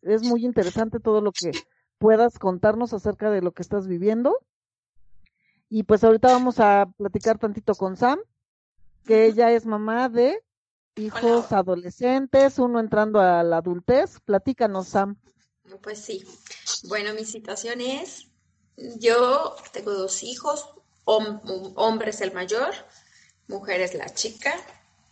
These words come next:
Speaker 2: eh, quince y dieciocho años. Entonces sí están así como que en la, en unas edades padres para mí.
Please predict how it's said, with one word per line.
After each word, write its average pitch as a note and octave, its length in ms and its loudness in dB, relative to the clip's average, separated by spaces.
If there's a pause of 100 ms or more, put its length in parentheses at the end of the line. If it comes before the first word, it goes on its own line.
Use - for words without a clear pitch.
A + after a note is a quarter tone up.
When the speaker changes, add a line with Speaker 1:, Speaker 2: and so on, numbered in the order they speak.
(600)
Speaker 2:
eh, F3 440 -4
quince D4+ 400 -2
y F4 60 -4
dieciocho G#3 540 -6
años. - 540 -12 (420)
Entonces G#3 400 -14
sí - 140 -12
están G#3 280 -10
así G#3 200 -14
como G3+ 260 -14
que F#3+ 100 -10
en F3 100 -8
la, E3+ 100 -8
en F#3 300 -6
unas G#3 260 -6
edades F#3+ 800 -2 (600)
padres C4 480 0
para D#3+ 220 -14
mí. D3+ 160 -20